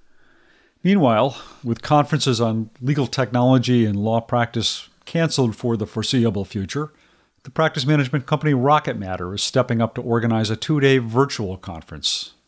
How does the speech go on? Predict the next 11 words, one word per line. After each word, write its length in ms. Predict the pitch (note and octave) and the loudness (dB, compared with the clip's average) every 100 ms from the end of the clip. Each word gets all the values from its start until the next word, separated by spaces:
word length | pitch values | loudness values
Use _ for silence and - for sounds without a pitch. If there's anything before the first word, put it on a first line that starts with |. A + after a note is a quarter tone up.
| _ _ _ _ _ _ | _ _ _ _ _ _
It's 100 | - | -2
gonna 120 | C3+ | 2
be 60 | B2 | 4
held 200 | B2+ A#2 | 2 2
April 260 | A#2 A2+ | 0 -2
sixteenth 640 | G2+ - C#3 - D3 C3+ B2+ | 0 0 -2 0 2 2 0
and 100 | A#2+ | 0
seventeenth. 720 | C3+ A#2+ A2 A#2 F#2+ - - _ _ _ _ _ _ _ | 2 0 -2 -4 -4 -6 -18 _ _ _ _ _ _ _
Called 240 | A#2+ A2 | -2 0
Rocket 440 | G#2 A#2+ C3 C#3 B2+ | 0 2 2 2 4
Aid, 360 | C3 C#3 D3 | 4 2 0